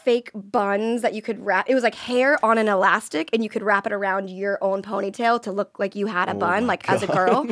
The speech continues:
Speaker 2: <laughs>
Speaker 1: They have clip-on man buns now.
Speaker 2: Really?
Speaker 1: Yes.
Speaker 2: That's, that's terrible in so many ways.
Speaker 1: <laughs>
Speaker 2: Because,
Speaker 1: Yes.
Speaker 2: yeah. And because people, like, still comment on that video. They're like, "Oh my God, I'm st-, I'm growing my hair out for this." I'm like, "No, don't do it. That's over.
Speaker 1: No.
Speaker 2: It's done."
Speaker 1: Yeah.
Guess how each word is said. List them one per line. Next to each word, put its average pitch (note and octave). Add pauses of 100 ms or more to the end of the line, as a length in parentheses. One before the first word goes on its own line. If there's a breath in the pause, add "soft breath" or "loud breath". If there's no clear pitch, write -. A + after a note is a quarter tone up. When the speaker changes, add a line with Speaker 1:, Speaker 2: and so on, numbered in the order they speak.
(120)
Speaker 2:
<laughs> A3
Speaker 1:
They D4
have C#4+ (100)
clip-on C#4+
man B3+
buns F#3+
now. - (100)
Speaker 2:
Really? A#3+ (120)
Speaker 1:
Yes. A#3
Speaker 2:
That's, - (420 soft breath)
that's C#3+
terrible A2
in G2
so G#2
many G2+
ways. F#2+
Speaker 1:
<laughs> - (120)
Speaker 2:
Because, D#4
Speaker 1:
Yes. C#4+
Speaker 2:
yeah. G#2+ (260 soft breath)
And C#3+
because D3+
people, G#3+
like, -
still D3+
comment C3+
on A#2+
that G2+
video. B2
They're G2+
like, G2
"Oh C#3
my C#3
God, C3
I'm A2+
st-, -
I'm B2
growing B2+
my C3
hair B2+
out C3+
for -
this." G2+
I'm G2+
like, G#2 (200)
"No, B2+ (280)
don't B2
do C#3+
it. A#2
That's A#2+
over. A#2+
Speaker 1:
No. B3+
Speaker 2:
It's A3+
done." C3
Speaker 1:
Yeah. G#3